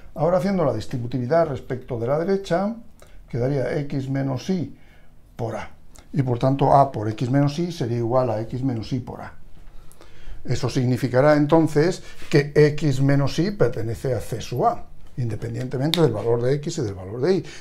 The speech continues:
Y por tanto, C sub A menos C sub A estará incluido en C sub A. En cuanto a la multiplicación,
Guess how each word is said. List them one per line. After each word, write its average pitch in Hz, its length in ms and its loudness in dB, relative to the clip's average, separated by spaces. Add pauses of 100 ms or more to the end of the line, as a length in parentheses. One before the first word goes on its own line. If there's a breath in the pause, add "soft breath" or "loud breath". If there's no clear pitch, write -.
(100)
Y 190 80 -2
por 180 120 0
tanto, 156 260 0
C 143 140 0
sub 135 220 0
A 139 80 6
menos 120 300 -2
C 120 100 -4
sub 127 220 0
A 156 100 -2 (320 loud breath)
estará 139 340 -2
incluido 110 360 -2
en 90 80 -12
C - 120 -14
sub - 140 -16
A. - 60 -18 (760 loud breath)
En 156 140 6
cuanto 156 280 6
a - 20 8
la 156 80 8
multiplicación, 156 800 4